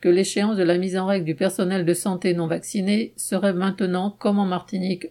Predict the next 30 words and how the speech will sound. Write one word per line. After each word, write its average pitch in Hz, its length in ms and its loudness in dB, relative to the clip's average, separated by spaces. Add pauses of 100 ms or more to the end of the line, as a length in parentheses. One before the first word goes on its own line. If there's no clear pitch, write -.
reportée 196 560 0
au 175 100 6
trente 185 260 -4
et 185 60 0
un 190 120 -2
décembre. 170 540 -2 (360)
Ce - 140 -4
petit 185 360 0
recul 190 420 2
apparaît 185 400 0
comme 185 220 0
bien 185 260 2
insignifiant 180 680 -4
à 180 100 -2
tous. - 440 -4 (580)
Mais 202 80 2
la 202 120 4
démonstration 240 680 0
contraire 233 420 2
est 196 80 4
venue 180 240 2
de 165 120 4
la 175 160 2
rue, 185 360 -2 (100)
car 185 140 0
les 170 120 4
barrages 180 400 0
se 185 80 0
sont 190 160 -2
multipliés, 196 800 0